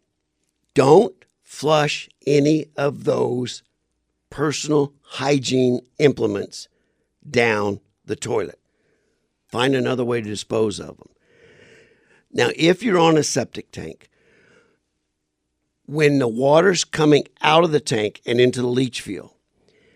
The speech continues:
the leach field, when you go to bed at night and all of your waste system is resting, that leach field is percolating that moisture into the soil.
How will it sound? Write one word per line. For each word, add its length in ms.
the 100
leach 400
field, 400
when 140
you 140
go 200
to 60
bed 240
at 100
night 300
and 180
all 500
of 120
your 180
waste 460
system 380
is 260
resting, 760
that 280
leach 320
field 440
is 180
percolating 920
that 260
moisture 720
into 280
the 120
soil. 520